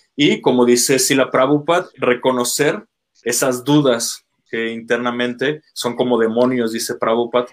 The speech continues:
y nos obstruyen en nuestro sendero de servicio devocional. Entonces uno debe reconocerlas y tratar, como, como dijo Nrsimha Kripa en su historia, este,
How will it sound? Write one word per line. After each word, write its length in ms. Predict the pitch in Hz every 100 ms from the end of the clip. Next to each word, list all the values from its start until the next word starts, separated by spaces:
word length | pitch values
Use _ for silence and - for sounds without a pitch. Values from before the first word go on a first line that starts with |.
| - - _ _
y 120 | 131 139
nos 180 | 131
obstruyen 560 | 120 - - 131 123 120
en 60 | 117
nuestro 260 | 113 117
sendero 460 | 117 117 113 120 120
de 100 | 113
servicio 440 | - 110 110 123
devocional. 340 | 113 - 131 117
Entonces 200 | 117 123
uno 120 | 117
debe 320 | 120 120 117
reconocerlas 1120 | 120 120 113 120 117 117 147 147 180 247 - - _ _ _ _
y 120 | 120
tratar, 520 | 117 113 117 120 117 - _ _ - _ -
como, 400 | 120 117 117 120 -
como 180 | 123
dijo 160 | 127 143
Nrsimha 420 | 127 - 143 147
Kripa 260 | 143 147 147
en 80 | 139
su 120 | 120
historia, 500 | - 135 131 135 - _ _ - - -
este, 1080 | 113 107 107 - 120 117 113 113 110 107